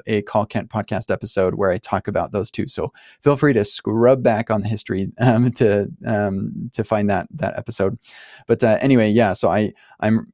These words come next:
I find myself writing more tests in, uh, Playwright,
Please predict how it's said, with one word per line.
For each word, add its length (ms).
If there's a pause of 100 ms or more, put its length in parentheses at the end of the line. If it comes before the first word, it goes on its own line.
(100)
I 120
find 220
myself 380
writing 320
more 240
tests 480 (100)
in, 520
uh, 240
Playwright, 560